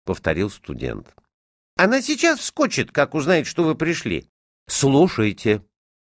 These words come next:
четыре мужика купили три с половиной ведра вина. Запишите на грифельной доске». «Мужики вина не пьют, Вениамин Михайлович. Они пьют водку».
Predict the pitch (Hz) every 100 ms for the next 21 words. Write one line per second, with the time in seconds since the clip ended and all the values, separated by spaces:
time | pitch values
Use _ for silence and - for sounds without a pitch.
0 | _ - 156 156 147 151 185 208 202 202
1 | 202 170 180 - 90 85 95 151 - _
2 | _ _ _ 151 147 143 214 233 226 240
3 | 233 _ - 143 185 208 - 180 147 135
4 | 180 185 170 127 104 101 104 143 165 -
5 | _ - 123 175 120 73 - _ _ _
6 | _ _ 104 156 202 214 156 110 - 85
7 | - - 120 107 104 87 85 80 76 82
8 | - - 67 64 _ _ _ _ _ 131
9 | 131 139 135 120 120 120 117 113 95 117
10 | 113 85 113 110 107 101 95 92 - 85
11 | 62 - - _ _ 110 165 139 202 180
12 | 180 214 - - 113